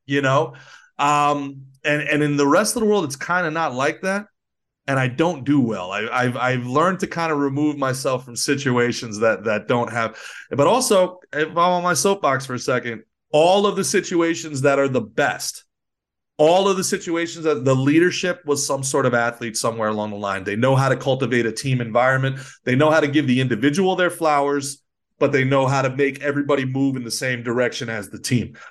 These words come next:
which I imagine is some of what the best directors that you've worked with do as well, 'cause you got big egos. They gotta get their flowers,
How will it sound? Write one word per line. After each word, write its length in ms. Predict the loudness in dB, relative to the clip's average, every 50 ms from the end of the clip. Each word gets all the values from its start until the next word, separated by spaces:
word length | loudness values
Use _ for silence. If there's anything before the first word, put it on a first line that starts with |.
| -16 _
which 200 | 2 2 4 6
I 140 | 4 4 4
imagine 420 | 4 2 2 2 2 2 2 2 2
is 80 | 4 4
some 140 | 2 2 2
of 80 | 0
what 120 | 0 0 0
the 80 | 0
best 260 | 2 2 2 2 2 0
directors 480 | 2 4 4 2 2 0 -2 -2 -2
that 140 | -2 -4 -4
you've 120 | -6 -6
worked 240 | -4 -4 -4 -4 -4
with 160 | -6 -8 -2
do 140 | -2 0 0
as 100 | 0 2
well, 220 | 2 2 2 2 0
'cause 220 | -2 -10 -10 -10
you 100 | -6 -2
got 320 | 0 2 2 0 -2 0
big 160 | 2 2 2 4
egos. 560 | 2 2 4 4 2 2 0 -2 -6 -10 -14 _ _ _ _ _ -6
They 100 | -4 0
gotta 220 | 2 2 2 2 2
get 140 | 0 0
their 100 | 0 -2
flowers, 640 | -2 0 0 0 2 2 0 0 -2 -6 -10 -16